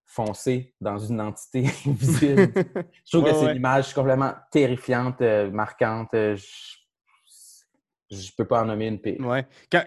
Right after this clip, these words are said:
Speaker 2: quand tu déménages dans un nouvel appartement, ça te prend-tu du temps avant de t'adapter au lieu ou, euh, tu sais, parce que je sais, je sais qu'il y a beaucoup de
Speaker 1: <laughs>
Speaker 2: gens qui tripent sur les films d'horreur quand ils déménagent dans une nou-, dans un nouvel appartement, un lieu qu'ils connaissent pas. Euh, la nuit, le soir, comme ils connaissent pas encore,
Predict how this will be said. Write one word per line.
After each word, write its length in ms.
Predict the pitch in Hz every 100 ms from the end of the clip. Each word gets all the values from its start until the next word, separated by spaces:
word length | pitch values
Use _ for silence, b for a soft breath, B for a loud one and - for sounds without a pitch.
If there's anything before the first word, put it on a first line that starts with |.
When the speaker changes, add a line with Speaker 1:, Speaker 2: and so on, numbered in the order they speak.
| 143
Speaker 2:
quand 120 | 170
tu 100 | -
déménages 520 | 143 127 123 156 165
dans 180 | 123 117
un 60 | 120
nouvel 200 | 120 127
appartement, 500 | 120 117 - 127 151
ça 120 | 151
te 60 | -
prend-tu 320 | 127 120 135
du 160 | 120 - -
temps 200 | 139 143
avant 220 | 123 123
de 40 |
t'adapter 680 | - 127 120 117 _ - 151
au 140 | 147 135
lieu 520 | 120 127 160 185 202
ou, 240 | 151 127
euh, 1000 | 120 113 113 110 101 98 95 87 64 90 135
tu 60 |
sais, 80 | - -
parce 140 | 139
que 80 | 165
je 40 | 135
sais, 80 | 180
je 40 |
sais 80 | 180
qu'il 100 | 180
y 20 |
a 40 | 139
beaucoup 120 | 139
de 60 | 135
Speaker 1:
<laughs> 0 |
Speaker 2:
gens 300 | 147 165 165
qui 260 | - 139 135
tripent 200 | 147 170
sur 140 | 170
les 60 | 143
films 160 | 151
d'horreur 420 | 147 135 143 160
quand 80 | 156
ils 100 | 151
déménagent 640 | 139 143 139 139 147 156 139
dans 140 | 127
une 200 | 120 127
nou-, 200 | 131 127
dans 200 | 135 127
un 40 |
nouvel 220 | 135 135 135
appartement, 400 | 127 127 139 147
un 80 |
lieu 140 | 139 156
qu'ils 140 | -
connaissent 360 | - 139 131 -
pas. 400 | - 151 156 170 b b b b _ _ _ _ -
Euh, 100 | 98 - - -
la 180 | 143 147
nuit, 400 | 151 151 160 165
le 180 | 156
soir, 540 | 131 - 143 147 156 151
comme 160 | 147
ils 80 | 143
connaissent 300 | 143 131 123
pas 100 | -
encore, 360 | 160 143 147 151